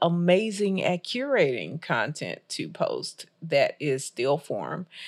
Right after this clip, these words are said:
And even with video, um, and posting that, yes, Instagram is trying to push more video now, but the m-, amount they want you to post in order to stay active in their algorithm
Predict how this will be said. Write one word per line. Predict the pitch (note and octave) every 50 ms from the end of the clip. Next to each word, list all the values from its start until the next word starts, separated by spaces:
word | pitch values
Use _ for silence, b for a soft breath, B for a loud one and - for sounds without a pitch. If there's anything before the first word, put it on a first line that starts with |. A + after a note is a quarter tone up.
| B B B B B
And | - F#3 F#3
even | F#3 G3+ G3+ G3 G#3 G3 G3 F#3 F3+ E3
with | E3+ E3+ E3 D#3+ D#3+
video, | D#3+ E3 F3 A3 B3+ B3 A3 F3 D#3 D3+ D3+ D3 D3 D#3 E3+ B B B B B B B B B _ _
um, | E3+ F3 E3+ D#3+ D#3 D3+ D3+ C3+ -
and | - E3 D#3
posting | - G3 F#3 F3+ F3 - - D#3 D#3 D#3
that, | D#3+ F#3 G3+ - - - D#3
yes, | D#3 D#3+ E3+ F3+ F#3 F3+ - - -
Instagram | E3+ F3+ E3+ - F3 D#3+ D#3+ E3 E3 D#3
is | D3+ -
trying | - - E3 D#3 D3+
to | D3
push | - - F#3+ F3 - - F3+
more | E3+ E3 D3+
video | D#3+ D#3 F3 A#3+ C4+ B3+ G3 D#3+ D3
now, | C#3+ C#3 C3 B2+ B2+ C3+ D#3+ E3+ F3 F3 -
but | E3+ E3+ F3+ F#3 F3+ E3+ - - B B B B B B B B -
the | F3+ F3 F#3 F#3
m-, | F3 F3 E3+ E3+ E3+ E3+ E3 - -
amount | E3+ E3+ E3 E3 E3+ F#3+ B3+ C4 - -
they | A3 A3
want | G#3 G#3+ G#3+ G#3+ G#3 - -
you | A3
to | F#3 F3
post | F3 - A3+ G#3 G#3+ A#3 A3 - - -
in | - F3+ -
order | - F#3 G3+ G#3+ G#3 G3+ F3+
to | E3+ D#3+
stay | - - - - G#3 G#3+ G#3+ -
active | - F3 G3 A3 - _ A3+ A3 G#3 A3
in | G#3+ G#3
their | G#3+ G3+ -
algorithm | - F3+ A3 C4 C#4 C#4+ E4 E4 E4+ F4 F4 D#4+ F4 E4+ E4+ E4+ E4 D#4+ D#4+ D4+